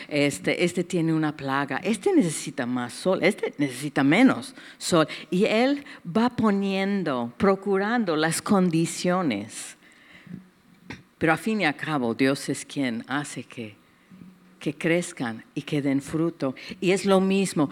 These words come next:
Lo que hemos hablado hasta este momento son decisiones,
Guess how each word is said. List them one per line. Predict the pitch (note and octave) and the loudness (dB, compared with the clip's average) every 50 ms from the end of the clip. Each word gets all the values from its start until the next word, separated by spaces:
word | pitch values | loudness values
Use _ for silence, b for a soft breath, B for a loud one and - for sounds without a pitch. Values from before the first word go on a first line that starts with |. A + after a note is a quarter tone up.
| B B B B | B B B B
Lo | F#3+ G#3 | 6 6
que | - - B3 | 8 8 8
hemos | B3 B3+ D4+ D#4 - C#4 | 8 8 8 8 8 6
hablado | A3 G3 G3 G3+ G#3 G#3+ G#3+ - | 6 8 8 8 8 8 8 6
hasta | - F#3+ F#3+ - - G3+ F3+ - - | 6 4 2 0 0 -2 -2 0 2
este | A#3+ C4 C4+ B3+ C4 - C4 B3 | 4 4 4 4 4 2 2 2
momento | A#3 G#3 F3+ F3+ F3+ F3 F3+ F#3+ G3 F3+ - - B2 A#2+ A#2+ B2+ B2+ - _ _ _ _ _ - - - - - B B B B B | 2 2 2 2 2 2 0 0 -2 -2 -2 -2 -2 0 -2 -4 -8 -14 _ _ _ _ _ -16 -16 -16 -16 -20 B B B B B
son | B - B3+ B3+ B3+ B3+ | B 2 4 6 8 8
decisiones, | B3+ A#3+ - - F#3+ E3+ - - G#3 F#3+ F3 F3+ F#3 E3 C#3 C#3 - - - | 6 6 4 2 -2 -2 -2 0 2 2 4 4 4 4 2 2 0 -4 -12